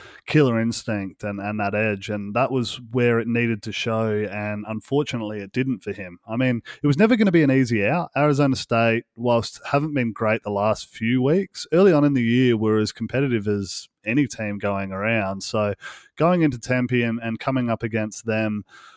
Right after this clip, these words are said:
was never gonna be a cakewalk, but this is just one that they had to win. And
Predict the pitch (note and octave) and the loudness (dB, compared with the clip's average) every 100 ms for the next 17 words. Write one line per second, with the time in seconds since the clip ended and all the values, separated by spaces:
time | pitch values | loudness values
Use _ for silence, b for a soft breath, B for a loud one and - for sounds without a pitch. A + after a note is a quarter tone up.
0 | B A#2+ A#2 G#2+ C3+ E3+ F3 B2+ A2+ G#2 | B -2 -2 0 0 2 2 2 0 -2
1 | - A#2+ C3 D#3 D3 - A#2+ A2 A2 - | -2 -2 0 0 0 -2 0 2 0 -2
2 | D3 D3 A#2+ A2 G2+ - G2+ G2 F#2 F#2+ | -4 -2 -4 -6 -8 -4 -4 -6 -8 -6
3 | G2 - A2 G2 - F2+ F2+ F2+ F2 b | -6 -6 -10 -10 -14 -14 -14 -16 -20 b
4 | b _ F#2+ G#2 G2+ G2+ G2+ F#2+ | b _ -8 -6 -6 -8 -10 -12